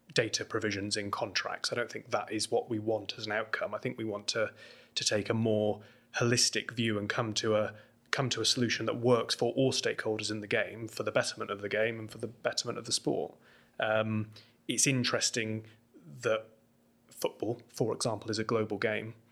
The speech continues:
um, and we're speaking very much from a U K perspective, um, and, and we're often advising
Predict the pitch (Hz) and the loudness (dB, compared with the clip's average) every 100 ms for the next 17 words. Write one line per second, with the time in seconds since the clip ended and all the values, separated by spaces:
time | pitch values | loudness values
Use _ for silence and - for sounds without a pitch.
0 | - - _ 110 107 107 104 107 104 - | -20 -20 _ 0 0 -2 -8 -4 0 0
1 | 113 101 117 101 117 107 104 - - 107 | -2 -6 -8 -2 0 0 -2 -2 -4 -6
2 | 104 107 101 - - 104 - - - - | -12 -6 -6 -4 -4 -4 -2 0 0 0
3 | 110 107 - - - - - 107 98 101 | -2 -2 -10 -18 -20 -8 -2 -2 -2 -4
4 | - 117 104 107 107 101 110 104 - - | -4 -6 -4 -4 -6 0 2 2 0 -6
5 | 107 - 107 101 104 104 | -4 -2 0 -2 -4 -12